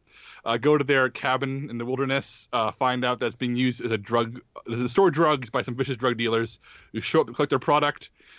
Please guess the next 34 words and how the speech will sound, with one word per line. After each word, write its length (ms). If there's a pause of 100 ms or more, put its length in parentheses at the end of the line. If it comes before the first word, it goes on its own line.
(200)
And 120
it's 300
a 60
team 260
of 100
drug 220
dealers 300
versus 420
the 100
Braven 440
clan, 520
who 240
destroy 380
them 300 (420)
with 240
stuff 320
from 140
their 100
tool 300
shed, 420
bow 220
and 80
arrow, 300
hunting 300
rifle. 460 (480)
It's 180
just 280
Jason 240
Momoa 200
and 140
Stephen 300
Lang 340
killing 320
everybody. 460